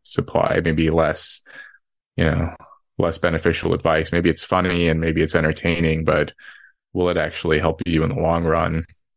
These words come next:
And also think about who you want to be. You know, I'd mentioned before when I was a kid working for minimum wage, you know, and I saw the guys around me,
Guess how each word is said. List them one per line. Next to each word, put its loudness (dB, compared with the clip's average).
And 0
also 4
think -2
about 2
who -2
you 2
want -2
to -6
be. 0
You -2
know, 2
I'd -2
mentioned 0
before 0
when 0
I -2
was 0
a 0
kid 0
working 2
for 0
minimum 2
wage, 0
you 0
know, 2
and 0
I 0
saw 2
the 0
guys 2
around 2
me, -2